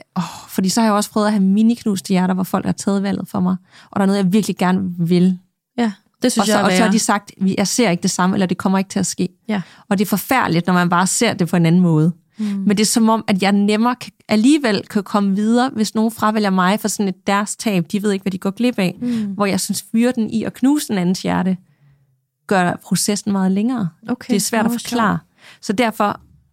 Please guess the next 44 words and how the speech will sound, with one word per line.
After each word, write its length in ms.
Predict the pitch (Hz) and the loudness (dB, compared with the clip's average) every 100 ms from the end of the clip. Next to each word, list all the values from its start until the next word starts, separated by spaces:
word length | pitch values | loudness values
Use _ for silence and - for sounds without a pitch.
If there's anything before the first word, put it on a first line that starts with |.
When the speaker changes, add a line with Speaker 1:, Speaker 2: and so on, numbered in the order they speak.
| _ | _
Speaker 1:
kunne 160 | - 214 | -2 0
jeg 120 | 190 | 2
faktisk 480 | 196 175 - 180 - | 0 -2 -4 -8 -4
hånden 240 | 190 175 | -2 0
på 60 | 175 | 2
hjertet 320 | 180 180 185 | 2 2 2
lige 100 | 190 | 2
nu 180 | 185 185 | 2 2
ikke 160 | 180 180 | 0 0
vide. 280 | 185 185 190 - | 0 0 -2 -6
Det 80 | |
kommer 220 | - 208 190 | -6 0 0
an 120 | 185 - | 0 0
på, 280 | 170 160 | 0 2
øh, 160 | 160 156 | 0 0
hvilken 260 | 165 175 170 | 2 2 2
dag 140 | 156 | 0
du 60 | 143 | -4
spørger 220 | - - | -6 -6
mig. 80 | 185 - 247 | -6 -10 -14
Speaker 2:
Okay. 220 | 247 220 - - - - - - | -10 -10 -12 -20 -20 -20 -20 -2
Jamen, 260 | 220 220 214 | 2 2 2
øh, 160 | 208 | 0
så 120 | 233 | -2
får 200 | 240 247 | -2 -2
du 120 | 247 247 | 0 0
et 140 | 214 | 2
ultimatum 540 | 220 214 220 220 247 | 0 2 0 0 0
af 60 | 226 | 0
mig 180 | 208 220 | 2 4
nu. 220 | 220 226 196 | 2 0 -2
Speaker 1:
Åh. 200 | 175 165 - - _ _ | -4 -4 -8 -20 _ _
Speaker 2:
Hvad 180 | 214 220 | 0 2
vil 120 | 247 | 4
du 60 | 208 | 4
helst? 560 | 226 226 - - - - _ _ _ - | 4 2 -4 -12 -18 -20 _ _ _ 2
Date 260 | 233 254 | 2 4
en 120 | 277 220 | 4 6
mand, 280 | 214 240 - 196 220 | 4 2 -6 -6 -4
der 80 | - | 0
omtaler 480 | 202 226 - 247 196 | 0 0 0 0 0
sin 240 | - 196 - | 0 0 0
ekskæreste 680 | 233 - - 226 202 - | -2 -4 0 0 0 -2
som 340 | 190 202 185 | -2 0 0